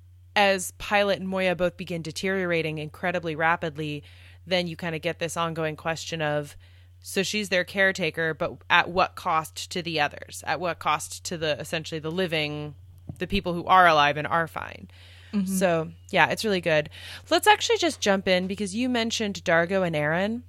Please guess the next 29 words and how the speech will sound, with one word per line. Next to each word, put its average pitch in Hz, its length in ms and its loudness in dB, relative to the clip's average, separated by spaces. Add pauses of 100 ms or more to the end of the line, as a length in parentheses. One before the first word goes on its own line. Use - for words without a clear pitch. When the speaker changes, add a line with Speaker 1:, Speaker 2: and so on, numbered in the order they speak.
(260)
Speaker 2:
Mm-hmm. 214 320 0
Speaker 1:
and 196 560 2 (340)
I 262 220 4
really 190 580 0
enjoyed 160 880 -4 (400)
their, 175 600 4
their 190 260 2
friendship 180 600 0 (260)
in 208 120 -2
this 202 180 -2
episode. 202 540 4
And 202 120 2
I 202 40 8
really 262 300 2
enjoyed 208 320 -2
kind 208 160 -4
of 185 60 -10
seeing 190 320 -6 (340)
Aaron 208 380 0
again 185 360 0
as 175 240 -4
that 175 240 2 (460)
very 214 460 0
sympathetic 180 640 -4
person, 160 380 -4
as 165 120 -4
somebody 202 560 0 (180)
who 196 220 -2
is, 190 340 -4